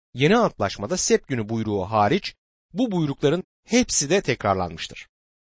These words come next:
Anne babaya saygı göster buyruğuyla birlikte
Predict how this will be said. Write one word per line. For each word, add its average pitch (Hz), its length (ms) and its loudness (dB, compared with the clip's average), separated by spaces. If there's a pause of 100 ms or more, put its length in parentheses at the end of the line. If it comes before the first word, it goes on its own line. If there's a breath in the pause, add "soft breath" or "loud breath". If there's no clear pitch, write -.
(180)
Anne 185 300 4
babaya 143 300 4
saygı 123 400 -2
göster 123 720 0
buyruğuyla 110 560 -2
birlikte 143 500 0